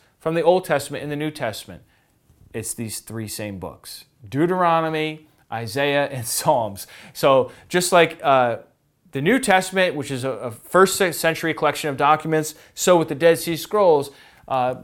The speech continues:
the people of God have really been drawn to these books over the years.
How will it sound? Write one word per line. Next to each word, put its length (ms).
the 140
people 320
of 120
God 200
have 120
really 180
been 160
drawn 300
to 100
these 180
books 300
over 180
the 100
years. 380